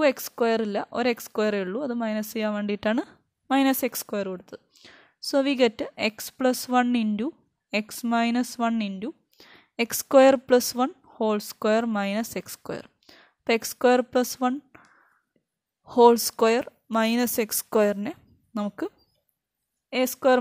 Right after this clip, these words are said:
മൈനസ് ബി സ്ക്വയർ ഫോമിൽ എഴുതിയാൽ a plus b, a plus b into a minus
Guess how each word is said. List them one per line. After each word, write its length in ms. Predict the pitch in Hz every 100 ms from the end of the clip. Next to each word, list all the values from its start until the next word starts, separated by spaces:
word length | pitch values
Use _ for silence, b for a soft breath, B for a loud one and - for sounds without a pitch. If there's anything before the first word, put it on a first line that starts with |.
| 233
മൈനസ് 280 | 220 214 -
ബി 80 | 214 -
സ്ക്വയർ 260 | 214 208 -
ഫോമിൽ 240 | 202 202 196
എഴുതിയാൽ 320 | 185 185 185 269 b b b b b -
a 40 | 233 220 _ -
plus 240 | 233 226 - 208
b, 40 | 226 190 - _ _ _ _ _ _ _ _ _ _ _ _ _ _ _ _ _ _ _ _ _ _ _ _ _ _ _ _ - 214
a 20 | 214 -
plus 240 | 233 226 - 190
b 20 | 220 311 _ _ _ _ _ _ _ _ _ _ _ _ _ _ _ _ _ _ - 214
into 320 | 214 208 294 - _ _ _ 196
a 40 | 208 208 208
minus 400 | 202 202 196